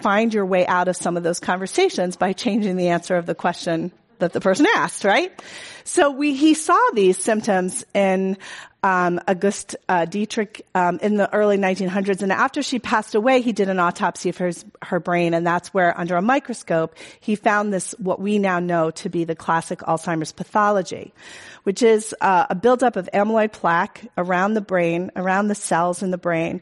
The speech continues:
which essentially causes those, that cell disruption, right? It stops your neurotransmitters from sending, uh, uh, and receiving messages the way our brains do that today. Um, and the,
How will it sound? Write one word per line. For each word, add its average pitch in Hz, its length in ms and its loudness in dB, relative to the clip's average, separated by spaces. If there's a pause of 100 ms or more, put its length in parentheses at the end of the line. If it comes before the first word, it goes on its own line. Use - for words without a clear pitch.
(300)
which 220 180 0
essentially 269 480 2
causes 202 920 0 (340)
those, 202 320 2
that 185 280 0
cell 226 260 2
disruption, 190 720 -4 (160)
right? 196 220 2
It 185 100 -4
stops - 480 0
your 226 100 0
neurotransmitters 202 880 0
from 175 140 -6
sending, 190 600 -2 (100)
uh, 190 160 0
uh, 165 280 0
and 175 220 -2
receiving 208 480 -2
messages 180 520 -2
the 175 120 -2
way 175 380 2 (360)
our 196 280 2
brains 175 480 -2
do 180 160 -2
that 165 240 0
today. 196 520 0 (720)
Um, 220 320 2
and 247 300 2 (320)
the, 247 260 0